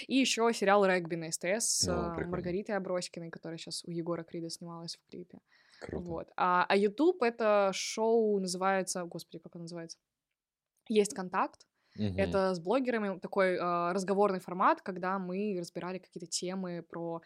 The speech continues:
Speaker 1: а, подростковые проблемы, что-то такое. Там вот блогеры
Speaker 2: Типа
Speaker 1: были.
Speaker 2: пушки?
Speaker 1: Ну, типа того, только нас там много, и мы там не каждый друг про себя рассказывает, а в целом вот, э, на какие-то темы размышляем.
Speaker 2: А кто ведущий?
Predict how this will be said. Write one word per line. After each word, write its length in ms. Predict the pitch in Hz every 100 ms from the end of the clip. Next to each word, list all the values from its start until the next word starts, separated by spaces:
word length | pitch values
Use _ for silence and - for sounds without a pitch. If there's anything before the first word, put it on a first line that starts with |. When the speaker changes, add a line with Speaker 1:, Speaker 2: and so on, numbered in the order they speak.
| _ - _
Speaker 1:
а, 100 | 170
подростковые 540 | - 175 - 185 180 175
проблемы, 500 | 165 170 165 160 165
что-то 220 | 175 170
такое. 320 | - - 175
Там 160 | 180 170
вот 120 | 175 _
блогеры 360 | 175 180 175 170
Speaker 2:
Типа 160 | 170 165
Speaker 1:
были. 0 |
Speaker 2:
пушки? 440 | 165 - 110 - _ _ _ - -
Speaker 1:
Ну, 260 | 277 392 415 -
типа 160 | -
того, 140 | 359 403
только 160 | 302
нас 120 | 277
там 120 | 277 240
много, 440 | 240 220 190 165
и 160 | - 202
мы 140 | 262
там 300 | 220 220 214
не 280 | 214 220 208 196
каждый 380 | 233 339 330 269
друг 180 | 226 226
про 100 | 208
себя 220 | 190 196
рассказывает, 340 | 185 175 175
а 20 | 180
в 80 | -
целом 360 | 214 190 165
вот, 240 | 160 - -
э, 200 | 165 165 160
на 100 | 175
какие-то 260 | 175 175 170
темы 280 | 165 156 156
размышляем. 440 | 170 - 160 - -
Speaker 2:
А 60 |
кто 160 | - 117
ведущий? 380 | 117 110 -